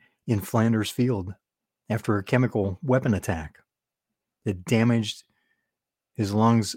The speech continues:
and his heart as a result of the chemicals. There was a crew that was picking up the bodies. Imagine that. It's wintertime, the ground's frozen,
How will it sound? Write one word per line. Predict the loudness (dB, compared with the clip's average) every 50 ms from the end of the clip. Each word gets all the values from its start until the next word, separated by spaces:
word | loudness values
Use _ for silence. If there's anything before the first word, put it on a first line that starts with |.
| -12 -8
and | -4 -2 0 2
his | 2 0 0
heart | -6 -6 -2 0 0 0 0 -4 -12 -18 -20 _ _ _ _ _ _ _ _ _ _ _ _ _ _ _ _ _ _
as | -4 -2
a | 0
result | 0 0 2 2 2 2
of | 0
the | -4
chemicals. | -2 0 2 2 2 0 -2 -4 -6 -6 -8 -14 -20 -20 -20 -20 -20 -20 -20 _ _ _ _ _ _ _ _ _ _ _ _ _ _ _ _ _ _
There | 4 4
was | 4 4
a | 2
crew | 0 2 4 6 6 6 4 2 -2 -4 -2
that | -2
was | -2 2
picking | 4 4 4 4 2 0
up | -2 -2
the | -4 0
bodies. | 2 4 4 4 4 2 -2 -6 -8 -8
Imagine | -6 -4 -4 -2 0 0 0
that. | 2 0 -2 -4 -6 -8
It's | -8 -8 -6 -6 -4
wintertime, | 0 2 4 4 4 2 2 2 2 2 4 2 2
the | 2 0
ground's | -2 -2 -2 -2 -2 0 0 -2 -4 -2
frozen, | 0 4 4 6 6 4 2 2 0 0 -2